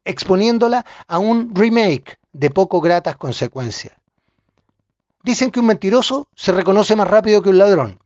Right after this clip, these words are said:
llevándonos a pensar con la facilidad con la que algunos políticos han engañado a la comunidad con falsos currículum y certificados de estudio. La expresidenta Bachelet jamás pudo probar si contaba o no con el título de médico,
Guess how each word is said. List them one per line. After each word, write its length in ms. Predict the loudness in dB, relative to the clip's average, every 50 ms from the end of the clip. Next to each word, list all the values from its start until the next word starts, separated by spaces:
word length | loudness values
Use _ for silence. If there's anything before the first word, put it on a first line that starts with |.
| _ -8
llevándonos 500 | -4 -2 0 0 0 0 0 0 0 -2
a 60 | -2
pensar 320 | -4 -4 -2 -2 -2 -2
con 160 | 0 -2 0
la 80 | 0 0
facilidad 500 | -2 -4 -2 -2 0 0 2 2 0 0
con 140 | 0 0 0
la 100 | 0 -2
que 80 | -2
algunos 340 | -4 0 0 2 2 2 0
políticos 600 | 0 -2 0 0 0 0 -2 -2 -2 -2 -2 -2 -8 -18 -8
han 160 | -4 -2 0 0
engañado 560 | 0 2 0 0 2 2 2 2 4 4 4
a 60 | 4
la 100 | 4 2
comunidad 600 | 2 0 2 2 2 2 4 2 2 0 0 -4 _ -18 -20 -12 -2
con 160 | -2 -2 -2
falsos 460 | 0 0 0 0 0 0 -4 -6 -6 -6
currículum 600 | -6 -6 -2 -2 -2 -2 -2 -2 -2 0 0 0
y 60 | -2
certificados 720 | 0 -2 -2 -2 -2 -4 -4 -2 0 2 2 2 2 0
de 60 | -2
estudio. 440 | -6 -6 -6 -4 -4 -4 -4 -6 -8 _ _ _ _ _ _ _ _ _ _ -10
La 160 | -6 -4 -4
expresidenta 640 | -4 -4 -2 -2 -2 0 0 0 0 0 0 -2 -2
Bachelet 420 | -2 -2 0 0 2 2 2 0
jamás 440 | 0 -2 -2 0 0 0 -2 -2 -4
pudo 320 | _ -6 -2 2 2 2 2
probar 440 | 0 0 0 2 0 0 -2 -6 _ -20 -16
si 160 | -8 -8 -6
contaba 460 | -2 -2 -2 -2 0 0 0 2 2 2
o 60 | 4
no 140 | 2 2 2
con 140 | 2 0
el 140 | 0 0 -4
título 340 | -6 -12 -8 -4 0 2 2
de 100 | 2 2
médico, 480 | 2 2 2 0 0 -2 -8 -16 -20